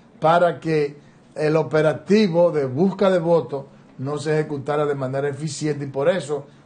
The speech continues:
tanto la Fuerza del Pueblo como el P L D sacaron votos por debajo de su capacidad, por, muy por debajo de lo que incluso expresaban las encuestas. A propósito de eso, vamos a ver a Dionis Sánchez,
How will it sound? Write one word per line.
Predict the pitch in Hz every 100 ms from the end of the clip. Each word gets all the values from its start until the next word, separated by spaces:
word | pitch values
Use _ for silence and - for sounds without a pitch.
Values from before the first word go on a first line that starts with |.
| _
tanto | - 160 180
la | 185
Fuerza | 143 170 170
del | 175
Pueblo | 143 151 135 131 127 - - -
como | 147 147 147
el | 131
P | - - 156 165 165
L | 160 147
D | 151
sacaron | 147 127 147 165 151
votos | 156 147 143 -
por | 196 247
debajo | 214 165 156 147 117 107 - _ _ _ _ _ _ _ _ _ -
de | 127 135
su | 160 143
capacidad, | 151 127 135 - 101 - - - _ _ _ _ _ _ _ -
por, | 170 -
muy | 170 196
por | 226 233 214
debajo | 196 208 208 190
de | 180
lo | 175
que | 156
incluso | 135 175 170 180 - - -
expresaban | - 143 139 143 156 165 175 160
las | 143
encuestas. | 139 110 101 95 - - _ _ - _ -
A | 175
propósito | 190 175 233 254 214
de | 202
eso, | 170
vamos | 180 202 208
a | 180
ver | 180 175
a |
Dionis | 147 170 175
Sánchez, | 135 127 107 117